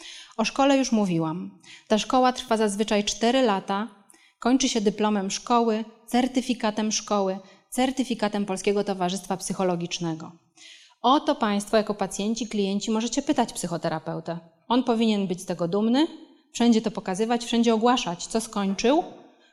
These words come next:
i że skończył. Znam też takich, którzy nie skończyli,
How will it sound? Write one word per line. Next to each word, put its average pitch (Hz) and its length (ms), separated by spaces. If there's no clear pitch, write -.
i 226 80
że 233 120
skończył. 165 640
Znam 320 140
też 208 140
takich, 170 300
którzy 180 260
nie 185 140
skończyli, 175 640